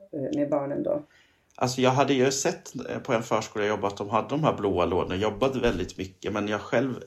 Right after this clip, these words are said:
Speaker 2: eh, för man fick ju inte, man får inte jobba med dem om man inte har gått en utbildning. Eh, så att
Speaker 1: Nej.
Speaker 2: därför, så jag visste ju vad det var.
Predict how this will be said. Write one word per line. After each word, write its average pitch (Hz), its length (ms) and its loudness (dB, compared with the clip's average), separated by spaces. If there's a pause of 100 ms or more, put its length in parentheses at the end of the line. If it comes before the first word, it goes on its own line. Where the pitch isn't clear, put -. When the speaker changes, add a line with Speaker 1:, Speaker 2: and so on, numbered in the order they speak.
Speaker 2:
eh, 113 80 -6
för - 260 -12
man 113 140 4
fick - 180 -8
ju 120 60 0
inte, - 180 -10
man 113 180 0
får 127 160 -4
inte 110 440 -2 (680)
jobba 123 280 6
med 143 120 4
dem 95 220 4
om 98 100 4
man 98 120 4
inte 98 200 0
har 107 60 0
gått - 260 2
en 135 120 4
utbildning. - 580 -4 (380)
Eh, 95 380 0
så 92 180 -6
att - 80 -8
Speaker 1:
Nej. - 140 4
Speaker 2:
därför, 101 400 2
så - 220 -10 (200)
jag 113 120 2
visste 123 340 -4
ju 135 60 2
vad 127 140 4
det 107 60 2
var. 127 460 6